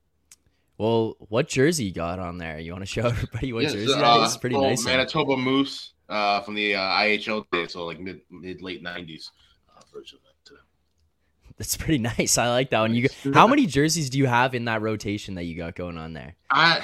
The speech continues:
Speaker 2: I have about seventy-five or eighty. So
Speaker 1: Seventy-five or eighty different jerseys? <laughs>
Speaker 2: Yeah.
Speaker 1: That's
Speaker 2: Yeah, but I
Speaker 1: unreal.
Speaker 2: have some,
Speaker 1: I, I only
Speaker 2: some of
Speaker 1: have
Speaker 2: them I leave in Chicago, and then there's a bunch of, but most of them I have here in, in Saint Paul. So.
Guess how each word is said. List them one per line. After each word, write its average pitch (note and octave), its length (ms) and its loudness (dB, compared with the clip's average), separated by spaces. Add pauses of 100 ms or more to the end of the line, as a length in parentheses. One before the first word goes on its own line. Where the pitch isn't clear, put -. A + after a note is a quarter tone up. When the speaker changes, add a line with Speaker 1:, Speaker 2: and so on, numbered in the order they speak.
(120)
Speaker 2:
I D3 120 2
have D3+ 140 6
about A#2 440 4 (100)
seventy-five G2+ 800 2
or E2 80 -8
eighty. F2+ 320 -6 (720)
So D2+ 260 -14 (360)
Speaker 1:
Seventy-five C#3 880 4
or C#3 60 0
eighty A2 300 -2
different A2 280 -6
jerseys? G2 500 0
<laughs> - 280 -2
Speaker 2:
Yeah. - 140 -2 (1200)
Speaker 1:
That's G#2+ 200 0
Speaker 2:
Yeah, G#2+ 60 4
but - 20 4
I F#2 60 4
Speaker 1:
unreal. G2+ 120 2
Speaker 2:
have A#2 240 4
some, - 80 -
Speaker 1:
I, A#2 120 2
I - 20 4
only C#3+ 180 2
Speaker 2:
some C#3+ 60 4
of B2 80 4
Speaker 1:
have B2 80 0
Speaker 2:
them A#2+ 80 8
I - 20 6
leave A#2+ 160 6
in A#2 80 -2
Chicago, A2+ 560 6
and G#2 80 2
then G#2 100 0
there's G#2 200 0
a G2 40 -2
bunch G2 220 -4
of, F#2+ 160 -6
but F#2+ 100 -6
most G#2 220 -2
of G2 80 -4
them E2+ 80 -8
I E2+ 100 -2
have E2+ 200 -6
here D#2+ 140 -10
in, D#2 200 -18
in D#2+ 140 -20
Saint D2 200 -18
Paul. D2+ 200 -20
So. - 100 -20